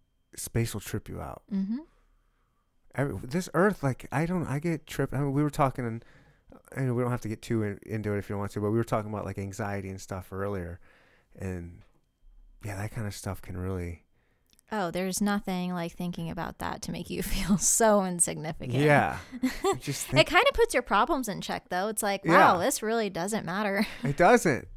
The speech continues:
Speaker 1: It doesn't. Like, I'm here for a blip of a time. Like, what is this? Like, what is life? What is this
Speaker 2: Right.
Speaker 1: living?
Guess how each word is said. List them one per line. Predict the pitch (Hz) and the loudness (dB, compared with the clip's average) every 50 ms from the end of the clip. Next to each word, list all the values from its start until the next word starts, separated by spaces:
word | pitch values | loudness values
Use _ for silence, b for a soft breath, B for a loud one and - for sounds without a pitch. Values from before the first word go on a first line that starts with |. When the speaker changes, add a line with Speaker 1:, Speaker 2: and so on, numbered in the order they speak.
| - - | -4 -2
Speaker 1:
It | 160 165 | -2 2
doesn't. | - 220 233 254 233 202 143 | 6 8 8 8 6 6 2
Like, | 127 127 147 | 2 2 4
I'm | 151 151 | 4 6
here | 165 185 190 | 8 6 6
for | 185 - 180 147 | 6 6 6 6
a | 127 117 | 6 6
blip | 104 - - 120 127 135 160 160 - 151 | 4 2 2 4 6 6 6 4 4 2
of | 139 127 123 123 - - - - _ _ _ _ _ _ _ _ _ _ _ - | 2 2 0 -2 -8 -14 -20 -20 _ _ _ _ _ _ _ _ _ _ _ -4
a | - 131 | -4 -4
time. | - - - 135 139 147 147 147 | -2 0 0 2 4 4 4 2
Like, | 147 127 120 120 117 - 117 | 2 2 2 2 2 2 4
what | 123 139 151 - | 4 4 4 4
is | - 135 139 131 127 | 2 0 0 0 0
this? | 135 139 131 - | -2 -2 -2 -2
Like, | 107 95 - | -4 -2 0
what | 113 127 147 | 0 0 0
is | 160 139 117 | 0 -2 -2
life? | 107 101 113 117 120 120 120 - - | 0 2 4 4 4 2 0 -6 -6
What | - 107 127 | -4 -2 -2
is | 131 123 | -2 -2
this | 123 131 117 | -4 -4 -4
Speaker 2:
Right. | - - | -4 0
Speaker 1:
living? | 117 117 117 117 120 120 117 117 | 0 2 2 2 2 0 0 -2